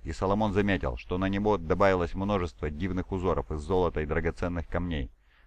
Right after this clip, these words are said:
Золотой орёл на груди примарха сиял, заставляя слезиться глаза. А бледное лицо Фулгрима пылало в ожидании битвы. Диметр тут же обратил внимание, что финикиец вместо огненного клинка опоясался тем самым серебряным мечом, захваченным на Лаэре.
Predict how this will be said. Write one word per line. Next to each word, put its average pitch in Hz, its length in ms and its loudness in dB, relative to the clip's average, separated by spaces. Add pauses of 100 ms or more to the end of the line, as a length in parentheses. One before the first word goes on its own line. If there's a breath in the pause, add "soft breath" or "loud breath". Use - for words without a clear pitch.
(140)
Золотой 104 460 4
орёл 110 240 6
на 92 100 2
груди 95 260 0
примарха 95 440 0
сиял, 90 560 0
заставляя 85 580 -2
слезиться 85 460 -6
глаза. 80 420 -2 (520)
А 82 80 6
бледное 104 400 6
лицо 98 280 0
Фулгрима 98 560 0
пылало 90 440 6
в 80 60 2
ожидании 90 440 2
битвы. 80 440 -4 (280)
Диметр 104 460 2 (400)
тут 117 160 0
же 92 140 4
обратил 92 340 2
внимание, 82 540 0
что - 160 -6
финикиец 104 520 -2 (480 soft breath)
вместо 95 360 0
огненного 101 480 4
клинка 98 560 2
опоясался 92 680 2
тем 90 220 -2
самым 92 400 2
серебряным 95 540 0
мечом, 95 360 -2
захваченным 85 600 0
на 82 80 0
Лаэре. 80 420 0